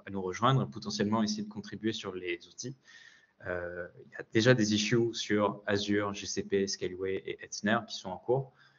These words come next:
Euh, et donc, on est en train de faire un guide de contribution pour, euh, nous aider, euh, nous, à Boavista, d'ajouter ces nouveaux cloud providers, euh, dans l'A P I et puis après dans Cloud Scanner. Euh, l'idée derrière, ça va être de décrire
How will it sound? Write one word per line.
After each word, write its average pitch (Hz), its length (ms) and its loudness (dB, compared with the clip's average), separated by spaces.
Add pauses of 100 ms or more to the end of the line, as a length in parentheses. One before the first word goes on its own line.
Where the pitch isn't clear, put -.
(220)
Euh, 90 260 -4
et 87 160 -8
donc, 101 200 -4
on 92 60 2
est - 20 2
en 95 60 2
train 110 140 6
de 107 60 6
faire 123 140 10
un 104 120 8
guide 104 200 0
de 113 100 2
contribution 110 680 2
pour, 120 360 4
euh, 92 400 2
nous 101 220 4
aider, 135 460 8
euh, 90 280 0
nous, 117 200 2
à 98 60 4
Boavista, 120 520 2
d'ajouter 117 540 4
ces 127 160 -2
nouveaux 101 220 4
cloud 104 180 -6
providers, 117 680 -4 (100)
euh, 87 200 -4 (340)
dans 104 100 0
l'A 92 120 0
P 87 140 -10
I 123 220 -4 (500)
et 110 80 2
puis 107 160 -4
après 117 240 0
dans 98 160 -2
Cloud 92 200 -2
Scanner. 101 340 -4 (680)
Euh, 87 460 -2 (100)
l'idée 101 320 6
derrière, 107 300 6
ça 101 160 0
va 95 120 6
être 104 120 4
de 98 100 2
décrire 113 500 4